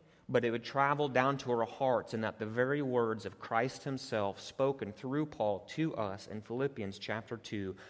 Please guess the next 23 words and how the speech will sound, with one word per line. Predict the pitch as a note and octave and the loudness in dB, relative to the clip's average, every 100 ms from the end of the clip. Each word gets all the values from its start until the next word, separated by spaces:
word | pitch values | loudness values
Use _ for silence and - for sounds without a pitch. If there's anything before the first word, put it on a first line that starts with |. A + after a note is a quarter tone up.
| - | -10
would | G#2 G2 | -8 -2
bear | G#2+ G#2 | 2 2
an | G2 - | 0 -2
eternal | A#2+ B2+ - A#2+ A#2 - | -6 -6 -4 -4 -4 -4
impact | A2 G#2 F#2+ F2 - | -6 -4 -4 -6 -4
on | G#2+ G2+ | -6 -4
our | G2+ | -4
souls | - G#2 F#2 F2 | -6 -6 -6 -8
from | - F#2 | -8 -8
this | F#2+ G2+ | -6 -6
day | G#2+ G#2 | -2 -2
forward. | G2+ - G2 F2+ F#2 - - _ _ _ _ _ - G#2+ | -2 -4 -4 -4 -8 -16 -20 _ _ _ _ _ -16 -12
In | F#2+ | -10
Christ's | - G#2 A#2 - - | -4 -2 -2 -6 -6
name | G#2 G2 F#2 | -2 -2 -6
I | |
pray | F#2 - G2 | -8 -4 -4
these | G2 G2+ | -4 -8
things. | - F#2+ F2 F#2 - - _ _ _ _ - | -6 -8 -8 -16 -20 -20 _ _ _ _ -12
Amen. | F#2+ F#2 F2+ F2 - _ _ _ _ _ _ _ _ _ _ _ - - - - - - - _ _ - - - - - - _ _ _ - _ _ _ _ _ _ _ | -10 -8 -8 -12 -18 _ _ _ _ _ _ _ _ _ _ _ -20 -20 -20 -20 -20 -20 -20 _ _ -20 -12 -12 -12 -20 -20 _ _ _ -20 _ _ _ _ _ _ _
It's | - - | -14 -2
Memorial | B2 D3 C3+ | 4 6 6
Day, | A#2+ A#2 | 8 6